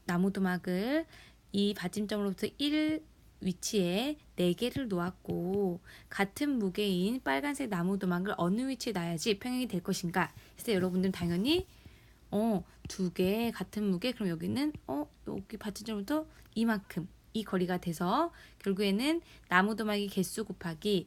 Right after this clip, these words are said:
받침점부터 거리 한 것이 동일해야 된다라는 거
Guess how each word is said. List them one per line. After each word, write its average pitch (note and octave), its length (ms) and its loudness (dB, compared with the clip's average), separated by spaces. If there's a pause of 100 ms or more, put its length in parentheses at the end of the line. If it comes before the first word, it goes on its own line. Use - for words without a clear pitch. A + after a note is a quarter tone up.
(140)
받침점부터 F#3 600 0
거리 F3+ 680 0 (180)
한 A#3+ 240 -6
것이 B3+ 600 -2 (560)
동일해야 A3+ 460 2
된다라는 E3+ 760 0
거 E3 300 -4